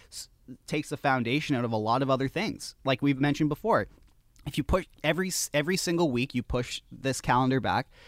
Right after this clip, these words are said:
there's an impact on the draft combine, which is held at, in Buffalo, I believe at KeyBank Center, which is where they play. But what happens if there's a concert the next,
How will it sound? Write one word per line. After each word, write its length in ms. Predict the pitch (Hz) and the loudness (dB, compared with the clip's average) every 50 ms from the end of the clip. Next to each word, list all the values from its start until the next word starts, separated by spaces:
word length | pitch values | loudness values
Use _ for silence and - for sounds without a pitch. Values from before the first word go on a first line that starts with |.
| - - - - | -20 -20 -8 -2
there's 400 | 123 120 117 117 117 117 - - - _ _ _ _ - | 0 0 0 0 -2 -4 -6 -10 -12 _ _ _ _ -4
an 100 | 139 131 | -2 -2
impact 360 | 131 131 - 123 127 123 - | -2 0 0 0 0 0 0
on 100 | 127 127 | 0 0
the 60 | 135 | 0
draft 280 | 127 131 127 127 127 - | 2 4 4 4 4 4
combine, 520 | - 160 160 180 180 131 110 95 95 92 | 6 8 8 8 8 8 6 4 4 2
which 140 | 101 98 - | -2 -4 -4
is 100 | 101 - | -4 -2
held 260 | - 110 110 107 110 | 0 2 2 2 2
at, 180 | 104 101 98 - _ | 2 0 0 -2 _
in 460 | - 120 - - 104 - 127 143 143 120 | -6 -6 -6 -6 -4 0 2 4 4 6
Buffalo, 440 | 117 113 - - 120 120 117 113 - - | 4 4 2 2 0 2 2 0 0 0
I 80 | 120 | -2
believe 380 | - - - 123 135 175 208 180 | -4 -2 0 0 2 2 2 0
at 60 | 131 | -2
KeyBank 400 | - - 151 151 135 117 113 98 | 0 0 2 2 2 2 0 -2
Center, 240 | - 110 101 107 113 | -2 -2 -2 -2 -2
which 100 | 110 - | -2 -4
is 140 | - - - | -6 -8 -8
where 80 | 120 107 | -6 -6
they 80 | 104 104 | -6 -6
play. 380 | - - 160 160 117 117 123 - - - - - - | -2 0 2 2 2 2 0 -4 -8 -20 -14 -4 0
But 100 | 131 123 | 2 4
what 140 | 131 147 143 | 4 4 4
happens 300 | 151 147 - 165 143 143 | 4 2 2 0 -2 -2
if 60 | 135 | -2
there's 180 | 147 151 - | -4 -2 -2
a 60 | 151 - | -4 -4
concert 560 | - - - 135 175 226 - - 175 101 - _ | -4 0 2 2 2 2 2 -2 -4 -4 -4 _
the 80 | - 131 | 0 0
next, 280 | 127 120 113 - - | 2 0 0 -4 -8